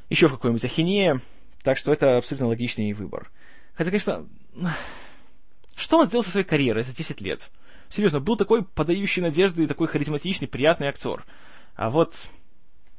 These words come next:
докатился до того, что снимался у Уве Болла, и оттуда все пошло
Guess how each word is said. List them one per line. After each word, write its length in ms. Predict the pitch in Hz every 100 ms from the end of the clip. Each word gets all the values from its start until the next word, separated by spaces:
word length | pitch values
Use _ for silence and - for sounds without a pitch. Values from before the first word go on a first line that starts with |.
| - - - -
докатился 420 | 123 131 160 147
до 60 |
того, 120 | 135 151
что 100 | 147
снимался 320 | 139 135 139
у 120 | 127
Уве 260 | - 131 123
Болла, 580 | 110 180 196 180 175 156 - -
и 340 | 127 156 151
оттуда 280 | 131 139 127
все 160 | - 123
пошло 640 | 117 110 120 113 107 98